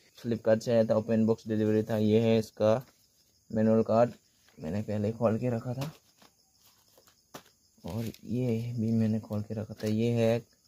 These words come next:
डीजीआई का sticker, तो यहाँ पे side पे रखते हैं। और ये रहा अपना final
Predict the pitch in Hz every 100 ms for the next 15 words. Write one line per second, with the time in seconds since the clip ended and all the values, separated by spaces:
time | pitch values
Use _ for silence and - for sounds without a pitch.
0 | _ _ _ _ _ - 110 113 107 117
1 | 117 117 117 - 107 113 147 - _ _
2 | _ _ _ 107 110 104 104 110 107 -
3 | 113 110 _ 123 147 _ - _ _ _
4 | _ _ _ 113 107 104 123 120 113 107
5 | 101 - 107 113 123 - - 110 107 107
6 | 120